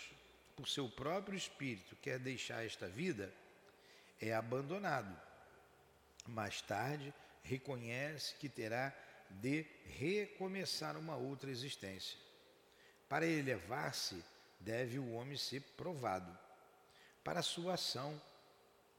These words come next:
parar a sua ação por um entrave em seu livre-arbítrio seria ir contra Deus, e neste caso, as provas tornar-se-iam inúteis, porque os espíritos não cometeriam faltas.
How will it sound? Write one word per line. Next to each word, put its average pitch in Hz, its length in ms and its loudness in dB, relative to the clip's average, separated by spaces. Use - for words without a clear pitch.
parar 170 400 6
a 165 80 4
sua 175 260 2
ação 123 420 0
por 135 140 -2
um 147 80 0
entrave 120 760 2
em 127 100 -4
seu 117 220 0
livre-arbítrio 120 840 0
seria 127 360 0
ir 127 220 0
contra 143 380 -4
Deus, 98 400 -2
e 113 60 -6
neste 101 340 -4
caso, 117 480 -2
as 131 180 -4
provas 110 400 -4
tornar-se-iam 110 720 -4
inúteis, 160 680 -6
porque 151 240 -2
os 135 140 2
espíritos 160 680 -2
não 175 120 -6
cometeriam 170 600 0
faltas. 120 800 -4